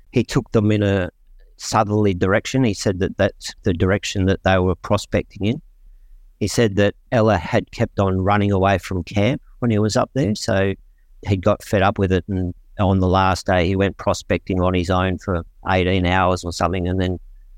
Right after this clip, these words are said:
arrived back at camp in the early hours of the morning and packed up and, and left.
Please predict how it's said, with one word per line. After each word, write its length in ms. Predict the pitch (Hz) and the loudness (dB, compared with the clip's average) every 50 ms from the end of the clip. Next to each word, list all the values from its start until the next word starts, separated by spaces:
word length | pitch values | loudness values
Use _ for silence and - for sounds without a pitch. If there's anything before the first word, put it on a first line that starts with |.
| - - _ - | -20 -20 _ -6
arrived 400 | - 98 95 92 90 90 85 - | -2 0 2 2 2 0 0 -2
back 200 | - 95 - - | -2 -2 -2 -4
at 100 | - - | -8 -6
camp 340 | - - 95 95 92 - - | -4 -2 0 0 0 -2 -2
in 140 | 98 90 90 | -2 0 0
the 80 | 95 | 0
early 440 | 92 82 87 101 95 95 92 90 92 | 0 2 2 2 2 2 2 2 2
hours 220 | 95 92 90 85 | 2 2 0 0
of 60 | 85 87 | -4 -6
the 60 | 90 | -4
morning 340 | 90 90 95 95 90 92 101 | -2 0 0 0 0 -2 -2
and 100 | 87 - - | -4 -4 -4
packed 260 | - 90 - - - | -4 -4 -2 -2 -2
up 120 | 95 - - | -4 -2 -2
and, 220 | 110 90 85 85 - - - - | -4 -6 -6 -6 -10 -16 -12 -6
and 180 | - 85 85 87 | -4 -2 0 2
left. 300 | 117 143 120 - - | 2 2 0 -2 -6